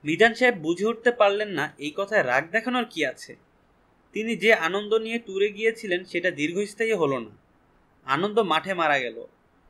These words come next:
নওশিনের কারণে পরদিনই ঢাকায় ফিরে আসতে হয়েছিল তাদের। চিটাগাংয়ের সেদিনের মতো আজকেও মিজান সাহেব মেয়ের ব্যবহারে দুঃখ পেলেন। রাতে বিছানায় শুয়ে তার ঘুম আসছিল না,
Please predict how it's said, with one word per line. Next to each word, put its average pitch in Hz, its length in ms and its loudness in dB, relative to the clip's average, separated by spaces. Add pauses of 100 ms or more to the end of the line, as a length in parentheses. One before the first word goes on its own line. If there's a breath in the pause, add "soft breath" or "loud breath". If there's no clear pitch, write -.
(360)
নওশিনের 226 500 0
কারণে 247 360 2
পরদিনই 202 540 -2
ঢাকায় 180 340 -4
ফিরে 202 280 -2
আসতে 208 240 -2
হয়েছিল 175 460 -4
তাদের। 120 300 -2 (1000)
চিটাগাংয়ের 247 580 2
সেদিনের 208 480 -2
মতো 240 240 0
আজকেও 208 560 -2
মিজান 180 340 -4
সাহেব 196 220 -6
মেয়ের 160 320 -2
ব্যবহারে 185 420 -2
দুঃখ 160 360 -6
পেলেন। 117 300 -6 (840)
রাতে 151 320 0
বিছানায় 214 480 -6
শুয়ে 220 260 -2
তার 165 200 0
ঘুম 170 280 -8
আসছিল 156 420 -6
না, 110 180 -18